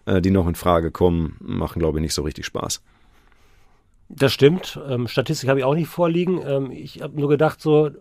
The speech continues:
Speaker 2: VfL Osnabrück ist durchgegangen, ähm, sind aufgestiegen.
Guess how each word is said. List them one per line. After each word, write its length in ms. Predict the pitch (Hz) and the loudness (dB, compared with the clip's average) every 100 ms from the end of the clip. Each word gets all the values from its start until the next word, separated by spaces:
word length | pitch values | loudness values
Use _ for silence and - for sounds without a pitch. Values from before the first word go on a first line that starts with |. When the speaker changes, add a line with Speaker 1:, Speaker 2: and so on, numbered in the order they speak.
| - | -6
Speaker 2:
VfL 280 | - 139 139 | 2 4 4
Osnabrück 380 | 135 156 165 160 | 4 4 4 2
ist 140 | 120 | 2
durchgegangen, 520 | 175 208 185 196 214 - _ - - - - - | 2 4 4 4 2 -6 _ -18 -18 -18 -20 -6
ähm, 440 | 127 135 131 127 - - - - - - | 0 0 0 -6 -16 -20 -20 -20 -20 -6
sind 220 | 123 160 | -4 2
aufgestiegen. 640 | 143 170 180 - 190 196 | 2 2 -2 -2 -2 -2